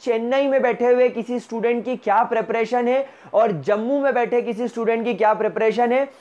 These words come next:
गुजरात में बैठे किसी स्टूडेंट की क्या प्रिपरेशन है और उधर आसाम में बैठे किसी स्टूडेंट की क्या प्रिपरेशन है और मध्य प्रदेश में बैठे किसी स्टूडेंट की क्या प्रिपरेशन है।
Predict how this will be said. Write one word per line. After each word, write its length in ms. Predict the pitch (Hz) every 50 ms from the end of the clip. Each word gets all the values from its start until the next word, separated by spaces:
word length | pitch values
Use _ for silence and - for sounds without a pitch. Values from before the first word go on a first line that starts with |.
| _ _ _ -
गुजरात 580 | 165 151 190 196 156 202 208 220 233 269 269 226
में 120 | 262 262
बैठे 280 | 240 240 233 - 254 247
किसी 240 | 233 233 240 240 240
स्टूडेंट 380 | 220 - 233 233 208 233 233 233
की 80 | 214 233
क्या 180 | 175 220 214
प्रिपरेशन 580 | 220 220 220 220 220 226 220 220 220 240 240 240
है 140 | 254 277 277 - - - - -
और 140 | 208 233
उधर 200 | 240 226 240 254
आसाम 480 | 254 - 202 190 202 240 - 247 254 262
में 120 | 247 247 240
बैठे 240 | 240 226 202 226 220
किसी 240 | 202 226 190 233
स्टूडेंट 360 | 226 - 220 214 214 214 220 202
की 80 | 226
क्या 160 | 180 185 208 214
प्रिपरेशन 540 | 196 202 190 160 202 208 196 185 226 226 233
है 80 | 254
और 140 | 254 254 233
मध्य 280 | 196 185 185 165 175 226
प्रदेश 340 | 190 226 202 233 240 240
में 100 | 240 240
बैठे 220 | 208 220 214 226 220
किसी 220 | 202 226 208 220
स्टूडेंट 320 | 214 - 208 190 208 214 214
की 80 | 220 196
क्या 140 | 196 196
प्रिपरेशन 520 | 185 160 175 156 170 170 160 - 160 139 131
है। 80 | 113